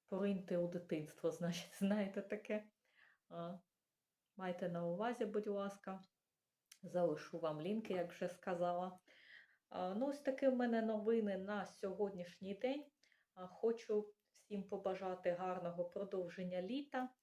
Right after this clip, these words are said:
і, е, наразі сказати, що в мене, а, з'явилися теми для майбутніх відео. Я, а, хочу заакцентувати свій відеоконтент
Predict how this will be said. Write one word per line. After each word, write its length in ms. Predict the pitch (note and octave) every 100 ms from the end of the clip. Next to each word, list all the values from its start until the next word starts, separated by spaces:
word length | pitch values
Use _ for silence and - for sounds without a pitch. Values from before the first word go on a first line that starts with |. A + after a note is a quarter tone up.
| _ _ _ -
і, 320 | G3+ A#3 A3+
е, 40 | F#3
наразі 640 | F#3 F3+ F3+ F#3+ G#3 G3
сказати, 580 | F#3 - F3 F#3 F#3+ F3
що 400 | - - - F#3
в 140 | F3
мене, 460 | F3+ F3+ F3 E3 E3 - _ _ _ _
а, 140 | F3
з'явилися 720 | E3+ F#3+ G3 F3 D#3 E3 - F3
теми 420 | - F3 E3 E3
для 200 | E3 E3
майбутніх 720 | D#3+ E3 E3 E3+ E3+ E3+ - A3+
відео. 520 | C4+ C4 A3 G3+ G#3 A#3 E3+ F3
Я, 320 | F#3 F3+ F3+ - _ _ _ -
а, 80 |
хочу 600 | F3 - F#3+ F#3 F3+ F3 F3 _ -
заакцентувати 960 | - G3 - G#3 G3 G#3+ F#3 D#3 D3+
свій 420 | E3+ - F3+ E3+ E3
відеоконтент 1000 | E3+ E3+ E3 E3+ F#3+ F#3+ B3+ C4 C4